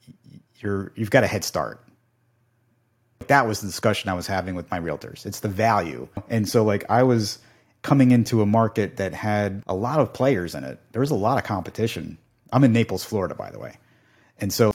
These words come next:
I got into the business at the peak of the pandemic lockdown, and there were a lot of people moving to Florida at the time. So, like, it was a decent time to get into the market for me, and that's why I chose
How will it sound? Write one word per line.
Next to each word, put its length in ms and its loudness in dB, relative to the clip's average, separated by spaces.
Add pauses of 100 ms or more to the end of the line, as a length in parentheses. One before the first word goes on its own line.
I 120 -4
got 300 -2
into 140 -2
the 80 0
business 720 -2
at 80 -6
the 80 -6
peak 380 0
of 180 2
the 460 -2
pandemic 480 0
lockdown, 760 0 (640)
and 480 -2 (180)
there 180 0
were 500 0 (420)
a 60 -4
lot 280 2
of 100 0
people 260 -2
moving 400 0
to 100 -12
Florida 520 -4 (520)
at 140 -8
the 60 -18
time. 500 -6
So, 160 -4
like, 260 -2
it 60 -6
was 160 -4
a 40 -2
decent 400 -4
time 260 -2
to 80 -8
get 160 -4
into 200 -4
the 80 -10
market 480 0 (840)
for 120 -6
me, 180 -4
and 80 -4
that's 220 -6
why 180 0
I 160 -6 (200)
chose 560 0